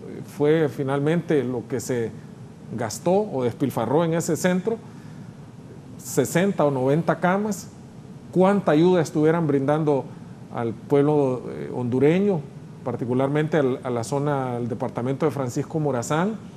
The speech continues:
La unidad de cuidados críticos del tórax, apenas seis camas, y esta, eh, este gasto en ese hospital que,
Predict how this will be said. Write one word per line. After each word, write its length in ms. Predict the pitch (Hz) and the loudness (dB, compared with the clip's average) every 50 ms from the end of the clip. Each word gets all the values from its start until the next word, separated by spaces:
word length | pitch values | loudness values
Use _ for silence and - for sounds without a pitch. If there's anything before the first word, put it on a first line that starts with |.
| - - - - - - - - - - - - | -18 -18 -18 -18 -18 -18 -18 -18 -18 -10 0 4
La 120 | 139 139 | 4 4
unidad 360 | 143 139 135 139 143 156 165 | 6 6 4 4 4 4 2
de 60 | 147 | 2
cuidados 320 | 151 165 156 160 165 151 - | 4 4 6 6 4 4 2
críticos 480 | - 165 175 175 - 170 151 143 131 | 4 4 4 4 4 2 0 0 2
del 160 | 120 127 117 - | 2 0 0 2
tórax, 420 | - 165 180 185 180 170 - - | 2 2 4 4 2 2 0 -2
apenas 380 | 143 120 - 151 151 147 139 - | -2 0 0 0 0 0 0 0
seis 240 | 147 139 131 131 | 0 0 0 0
camas, 520 | - - 175 185 196 196 208 202 - - - - - - - - - - - - - - - - | 0 2 2 2 2 2 0 -2 -4 -8 -14 -16 -18 -18 -18 -18 -18 -18 -18 -18 -16 -12 -4 2
y 240 | 143 156 165 165 | 4 6 6 6
esta, 760 | 165 165 156 - - 185 170 160 147 143 135 127 123 120 117 - - - - - - - - - - 139 | 6 4 2 2 4 4 4 6 6 4 4 2 0 -2 -4 -6 -10 -16 -18 -18 -18 -18 -16 -14 -8 -6
eh, 440 | 135 123 95 113 120 120 117 - - | -4 -2 -2 -2 -2 -2 -4 -4 -4
este 220 | 127 - - 156 147 | -4 0 2 4 4
gasto 340 | 151 160 151 - - 156 | 4 4 2 0 0 0
en 80 | 139 147 | 2 2
ese 140 | 151 - 185 | 2 0 0
hospital 540 | 170 - 143 123 - 151 151 156 160 151 151 | 0 0 -2 0 2 2 4 4 2 0 0
que, 560 | - 143 131 123 127 123 120 120 117 117 117 | 2 2 4 4 4 4 2 2 0 0 -2